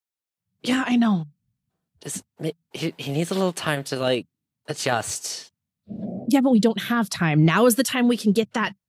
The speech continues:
Speaker 1: that move in. I-, he is a solo hero now, and you can't launch a solo career by waiting, you know?
Speaker 2: Fine. All right.
Speaker 1: I, I'm sure you can, you can bake him cookies or whatever. He'll be fine.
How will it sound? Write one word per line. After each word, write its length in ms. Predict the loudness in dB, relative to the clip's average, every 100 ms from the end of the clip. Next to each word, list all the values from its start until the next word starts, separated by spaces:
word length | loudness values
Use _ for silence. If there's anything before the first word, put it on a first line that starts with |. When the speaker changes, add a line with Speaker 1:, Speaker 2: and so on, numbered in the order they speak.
| -10 -6
Speaker 1:
that 180 | 2
move 300 | 6 6 6
in. 360 | 4 -2 -6 -12 _ _ _ -18
I-, 60 | -12
he 280 | -8 0 2
is 280 | 2 -2 -6 _
a 80 | -4
solo 280 | 0 2 4
hero 280 | 4 4 2
now, 280 | -2 -4
and 260 | -2 -2 -2
you 60 | -4
can't 420 | -6 -6 -4 0
launch 340 | 0 0 -4 -6
a 40 |
solo 340 | -2 2 2 0
career 540 | -4 -2 -2 -2 -4 -10 _ _
by 240 | 0 4
waiting, 540 | 4 4 2 2 0 -4 _ _ _ _ -4
you 80 | -2
know? 280 | 0 -2 -6 _ _ _ _ _ _ _
Speaker 2:
Fine. 460 | -6 -4 -4 -6 -12 _
All 100 | -6
right. 280 | -2 -2 -4 -8 _ _ _ _ _ _ _ _ _ _
Speaker 1:
I, 160 | 0 2
I'm 80 |
sure 280 | 0 0 0
you 140 | 2 0
can, 220 | 0 0
you 120 | 0
can 180 | 0 2
bake 280 | 2 2 0
him 100 | -2
cookies 400 | -4 -2 0 2
or 80 |
whatever. 600 | 2 0 0 -2 0 -2 -2
He'll 140 | -2
be 120 | -2
fine. 600 | -2 -2 0 0 -2 -6